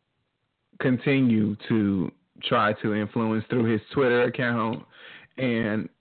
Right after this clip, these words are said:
come up with bullshit, and nobody's listening. Now you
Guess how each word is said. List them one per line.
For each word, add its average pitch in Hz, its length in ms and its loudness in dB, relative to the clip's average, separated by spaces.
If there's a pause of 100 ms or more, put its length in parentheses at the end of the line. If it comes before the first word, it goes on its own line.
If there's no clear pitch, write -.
(160)
come 131 300 0
up 120 120 2
with 117 160 -2
bullshit, 120 560 0
and 117 120 0
nobody's 117 560 0
listening. 113 680 -2 (1000)
Now 180 400 4
you 202 180 2